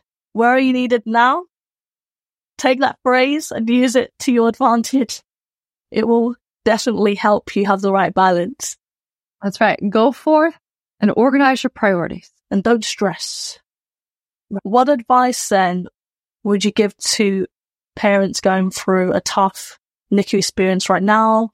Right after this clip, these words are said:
Speaker 1: thinking, "All hope is lost, all hope is gone," or even parents who come out the nicu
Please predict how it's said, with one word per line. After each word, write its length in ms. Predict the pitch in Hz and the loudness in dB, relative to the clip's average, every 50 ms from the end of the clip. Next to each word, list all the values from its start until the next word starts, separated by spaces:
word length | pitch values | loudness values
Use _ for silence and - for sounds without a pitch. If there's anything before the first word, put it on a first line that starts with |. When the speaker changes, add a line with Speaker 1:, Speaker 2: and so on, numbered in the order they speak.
| _ - | _ -4
Speaker 1:
thinking, 680 | 208 196 202 196 - - - 190 190 185 185 185 196 - _ _ _ _ _ _ _ _ _ _ _ _ | -2 0 0 -2 -4 -2 -2 0 0 0 -2 -4 -8 -12 _ _ _ _ _ _ _ _ _ _ _ _
"All 100 | 254 208 | -4 -4
hope 280 | 208 - 220 208 202 - | -2 -2 -2 -2 -2 -6
is 120 | 190 - | -8 -4
lost, 300 | 220 208 214 214 - - | 0 0 0 0 0 -2
all 80 | 208 202 | -4 -2
hope 180 | - 202 185 - | -2 -2 -4 -4
is 120 | 180 - | -8 -4
gone," 200 | - 208 208 208 | 0 0 2 2
or 160 | 202 202 202 - - - _ _ | 2 0 0 -2 -8 -18 _ _
even 400 | 254 269 285 269 262 240 240 226 | 0 0 2 2 2 2 0 -2
parents 480 | - - 247 233 226 226 202 196 - | -2 -2 0 0 0 0 -2 -2 -4
who 80 | - 208 | -4 -4
come 240 | - - - 208 214 | -4 -2 0 2 2
out 260 | 233 277 - - _ | 2 2 0 -2 _
the 120 | - 208 202 | -4 -2 0
nicu 540 | 196 196 190 - - - 202 196 190 202 | 0 -2 -4 -4 -4 -4 -4 -4 -4 -8